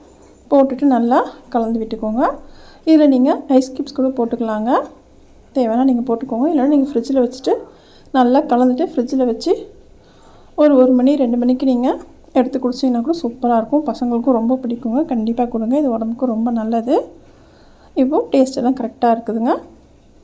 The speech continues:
அவ்வளோதான், நமக்கு ஒரு ட்ரிங்க்கு ரெடி ஆயிடுச்சுங்க. கண்டிப்பா நீங்க உங்க வீட்ல செஞ்சு பார்த்துட்டு உங்களோட ஃபீட்பேக் எனக்கு சொல்லுங்க. இதுல மேல கொஞ்சமா நானு ஐஸ் கியூப்ஸும் சேர்த்துக்கிறேன்.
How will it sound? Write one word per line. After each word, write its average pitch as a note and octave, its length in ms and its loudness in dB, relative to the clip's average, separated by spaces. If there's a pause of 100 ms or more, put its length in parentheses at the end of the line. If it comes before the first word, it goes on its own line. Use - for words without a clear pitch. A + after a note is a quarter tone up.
(360)
அவ்வளோதான், B3+ 400 4
நமக்கு C4+ 400 0 (300)
ஒரு C#4+ 360 -2 (840)
ட்ரிங்க்கு B3 400 0
ரெடி B3 260 0
ஆயிடுச்சுங்க. A#3+ 480 -4 (1080)
கண்டிப்பா A#3+ 400 0
நீங்க B3+ 300 2
உங்க D#4 160 0
வீட்ல A#3 240 -4
செஞ்சு A#3 260 -4
பார்த்துட்டு A#3 320 -4 (140)
உங்களோட C4+ 260 0
ஃபீட்பேக் A3+ 340 -4
எனக்கு A3 300 -6
சொல்லுங்க. A#3 400 -2 (580)
இதுல E4+ 200 4
மேல C4 260 2
கொஞ்சமா B3+ 380 -2
நானு A#3+ 360 0 (220)
ஐஸ் B3+ 240 -2
கியூப்ஸும் C4+ 360 -2
சேர்த்துக்கிறேன். B3 480 -4